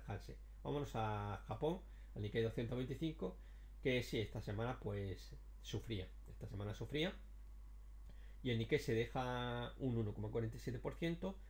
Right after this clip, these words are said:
marcando un mínimo semanal en los diecinueve mil cuatrocientos noventa y siete con veintinueve y un máximo en los diecinueve mil novecientos noventa y ocho con cuarenta y nueve. Aquí,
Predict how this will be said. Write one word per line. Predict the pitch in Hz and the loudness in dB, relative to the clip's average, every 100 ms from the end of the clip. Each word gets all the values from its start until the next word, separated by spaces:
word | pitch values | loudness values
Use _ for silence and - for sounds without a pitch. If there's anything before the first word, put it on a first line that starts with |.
| - - | -10 -6
marcando | 107 - 113 104 | -4 0 0 2
un | |
mínimo | 110 110 | 2 2
semanal | 107 110 110 120 | 0 0 2 2
en | |
los | 101 | 2
diecinueve | 104 101 101 101 | 0 -2 -2 0
mil | 113 - | 0 -2
cuatrocientos | 117 - 113 110 | -4 -2 -2 0
noventa | 110 110 | 0 -2
y | - | -2
siete | 117 107 | -4 -2
con | 131 | -2
veintinueve | 139 147 175 170 156 - - - - | -2 0 2 2 0 -6 -12 -12 -2
y | 127 | 0
un | 110 | 2
máximo | 110 110 120 117 120 - | 0 0 2 2 0 0
en | 113 | 0
los | 104 | 0
diecinueve | 98 113 104 | 0 0 2
mil | 110 117 | 2 2
novecientos | 101 101 110 101 | 0 0 0 0
noventa | 101 110 | 0 -2
y | |
ocho | 131 110 | -4 -4
con | |
cuarenta | 104 101 107 | -4 -6 -6
y | |
nueve. | 98 - - - - - - | -6 -6 -10 -12 -12 -10 0
Aquí, | 156 165 190 117 | 4 4 4 2